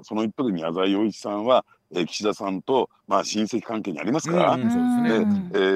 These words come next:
Speaker 1: ー、その辺はですね、いいような、えー、状況でうまいか、うまくやってたんではないかなとも思えるんですけれども、
Speaker 2: うん、うん。
Speaker 1: ただですね、あの、これ十月二十二日、これは、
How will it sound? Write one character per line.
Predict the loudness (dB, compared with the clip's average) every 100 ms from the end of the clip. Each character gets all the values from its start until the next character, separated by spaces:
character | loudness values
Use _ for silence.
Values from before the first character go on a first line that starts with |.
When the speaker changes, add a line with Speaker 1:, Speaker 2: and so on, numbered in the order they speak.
| 4 2
Speaker 1:
ー、 |
そ | 0
の | -2
辺 | -2 -2
は | -2
で | -2
す |
ね、 | -4 -4 -2
い | 0
い |
よ | 2 0
う |
な、 | -4 -10 _ _
え | -10
ー、 | -6
状 | -2 -2
況 | 0 2
で | 4 2 0
う | 0
ま | 0
い |
か、 | 0 -4
う | -2
ま | -2
く | -2
や |
っ | -4
て | -4
た | -2
ん | -2
で | -2
は |
な | -2
い | -2
か | 2
な | 2 2
と | -4
も | -4 -4 -4
思 | -4 0
え | 0
る | -2
ん | -4
で | -4 -4
す | -6
け |
れ | -12
ど | -6
も、 | -2 0
Speaker 2:
う |
ん、 | 0
う |
ん。 | -2 -4 -6 -10 -2
Speaker 1:
た | 0
だ | 2
で | 0
す | -6
ね、 | -10 -10 -12 _ _
あ | -4
の、 | -2
こ | 0
れ | 2 0
十 | 0 0 2
月 | 0 -2
二 | -6 -2
十 | 0 2
二 | 2 -2
日、 | -2
こ | -2
れ | 2
は、 | 2